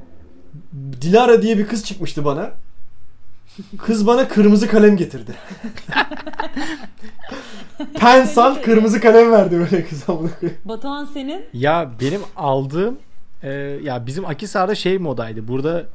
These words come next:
Speaker 3: e, bir işte parfümeri vardı. Yani birisine hediye alınacaksa banka oraya gitmen gerekiyor gibi bir algı vardı. Oraya gidip parfüm ve işte deodorant tarzı bir şey alıyordun ama yani herkese böyle bir sürü bir dönem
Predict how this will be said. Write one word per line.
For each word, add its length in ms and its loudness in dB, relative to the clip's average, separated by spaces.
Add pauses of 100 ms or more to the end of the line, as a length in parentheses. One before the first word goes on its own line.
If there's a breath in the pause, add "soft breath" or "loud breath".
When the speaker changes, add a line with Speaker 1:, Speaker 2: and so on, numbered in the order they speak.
Speaker 3:
e, 320 -6
bir 60 -4
işte 220 -4
parfümeri 540 0
vardı. 380 -2 (180)
Yani 240 -8 (100)
birisine 300 -2
hediye 180 0
alınacaksa 440 -4
banka 280 -4
oraya 140 0
gitmen 280 -8
gerekiyor 360 -2
gibi 180 -4
bir 60 0
algı 320 -2
vardı. 380 -6 (300 soft breath)
Oraya 260 0
gidip 300 -4
parfüm 580 -4 (180)
ve 280 0
işte 260 -6
deodorant 460 0
tarzı 280 -4
bir 40 -12
şey 160 -4
alıyordun 200 -6
ama 240 -2 (280 soft breath)
yani 260 -2 (420 soft breath)
herkese 460 2
böyle 180 0 (220)
bir 240 -2
sürü 300 -4
bir 80 -4
dönem 280 0